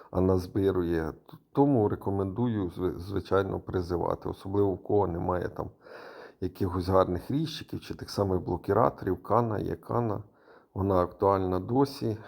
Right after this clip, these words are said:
Герой старий, я думаю, що десь піде, підуть прориви на цих героїв, тоді взагалі це буде пушка герой. От, е, я то буду, коли печенька буде, на слідуючий місяць призивати.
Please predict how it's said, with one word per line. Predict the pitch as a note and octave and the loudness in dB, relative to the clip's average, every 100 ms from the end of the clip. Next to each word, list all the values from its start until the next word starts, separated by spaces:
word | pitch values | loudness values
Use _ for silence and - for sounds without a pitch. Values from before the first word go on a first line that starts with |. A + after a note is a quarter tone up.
| - | -6
Герой | F2+ F#2+ G#2 A2 | -2 0 4 2
старий, | - - G2 A2+ C#3+ C3+ B2 | 2 0 0 2 0 -4 -6
я | F#2+ | -4
думаю, | G2 G#2 G2+ G#2 | -2 -2 -2 -4
що | - F#2 | -6 -4
десь | F#2 G#2 G2+ | 2 2 2
піде, | - - G2 F#2 F#2+ G2+ - - - - _ | -6 -12 -6 0 2 0 -4 -16 -20 -20 _
підуть | - G2+ A2 A2 | -8 -2 -2 0
прориви | F#2 F2+ A2+ D3+ C#3 | 2 4 4 4 2
на | A#2 A2+ | 0 -2
цих | A2+ A2+ | -2 -4
героїв, | G#2+ A2 G#2+ G#2+ G2+ F#2+ E2+ - | 0 2 2 2 0 -4 -8 -8
тоді | F#2+ F2+ A2+ | -8 -4 -4
взагалі | F#2 F2+ F2+ A#2 | -2 -2 -2 -2
це | C3+ A#2+ | -2 -2
буде | G#2+ G2+ G#2 G2+ | 0 0 2 2
пушка | G2+ - G#2+ - G2 | 0 -6 -6 -2 -2
герой. | F#2+ G2 G2 F#2 - _ _ - - - - - - - | 0 0 -2 -4 -10 _ _ -20 -20 -20 -20 -20 -14 -4
От, | F#2 E2+ - - - - B1+ | 0 -2 -4 -14 -12 -10 -6
е, | E2+ E2+ E2 E2 D2 - - _ _ _ _ _ _ _ _ _ - - - | -4 -4 -4 -6 -8 -12 -16 _ _ _ _ _ _ _ _ _ -14 -12 -6
я | F#2 G#2+ | 4 4
то | A2 F#2+ | 4 -2
буду, | F2+ F2 | -6 -8
коли | F2 - F2 | -8 -6 -6
печенька | F2 F2+ - E3+ E3 | -6 -8 -4 -4 -2
буде, | A#2 A2+ A2+ | -4 -2 -2
на | F#2 F2 | -4 -6
слідуючий | - D3 C3 - A#2 | -4 -2 -2 -4 -2
місяць | A2+ A2 G#2 | -2 -4 -10
призивати. | - - F#2+ F#2+ G2+ G2 - | -10 -8 -2 0 0 -2 -8